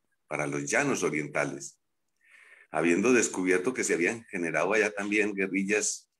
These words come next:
y confrontación entre liberales y conservadores, y un poquito de acción, eh, ideológica, pero muy primitiva, porque no tenían estudios, eh, políticos, de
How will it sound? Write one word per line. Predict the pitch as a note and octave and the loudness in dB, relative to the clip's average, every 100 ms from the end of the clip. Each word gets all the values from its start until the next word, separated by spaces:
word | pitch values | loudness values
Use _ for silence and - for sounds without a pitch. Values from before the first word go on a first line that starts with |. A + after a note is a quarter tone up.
| _ | _
y | - - | -2 0
confrontación | E2+ D#2+ D#2+ D#2 D#2 - F2 F2+ | 0 0 -2 -2 -4 0 2 2
entre | G2 F#2+ E2+ D#2 D#2 - _ - _ | 2 2 2 2 0 -10 _ -20 _
liberales | E2+ D#2+ D2+ D2+ F2+ G#2 | 0 2 2 0 0 -2
y | G2 | -4
conservadores, | G#2 G#2 G#2+ G2+ G#2+ F#2+ G2+ G#2 - - _ - _ _ - | -4 0 0 2 2 4 4 2 -4 -10 _ -20 _ _ -6
y | F2+ | 0
un | F#2 G2 - | 2 2 -4
poquito | - A#2+ A#2+ C3 C3 B2+ A2+ | -2 0 2 2 2 2 4
de | G2+ F#2 E2+ E2 D#2 - | 6 6 2 0 -4 -8
acción, | D2+ - - F#2 F#2 G2 G#2 | -6 -4 0 2 4 4 2
eh, | G#2 G#2+ G2+ G2+ - _ _ - - _ | 0 0 -2 -8 -20 _ _ -20 -20 _
ideológica, | G2 F#2 F#2 G#2 A2+ G#2 | 2 4 6 4 2 0
pero | F#2+ F2 | 0 2
muy | G#2 F#2+ | 2 2
primitiva, | B2+ A#2 A2 G#2+ A2+ | 2 2 2 0 0
porque | G2+ F2+ E2 | -2 -8 -8
no | E2 | -6
tenían | G2 G2+ G#2 | -4 -2 0
estudios, | G2+ - G#2 G2+ G2+ G2+ - - D2+ | -2 0 2 4 4 2 -2 -6 -2
eh, | D2+ D2 | -2 0
políticos, | A2 G#2 G#2 G#2+ A2+ A2+ - _ _ _ _ - - _ _ - | 0 2 0 -4 -4 -4 -8 _ _ _ _ -14 -14 _ _ -4
de | E2+ E2+ E2 D#2+ D#2 D2+ C#2+ C#2+ | 2 4 6 6 4 4 2 -4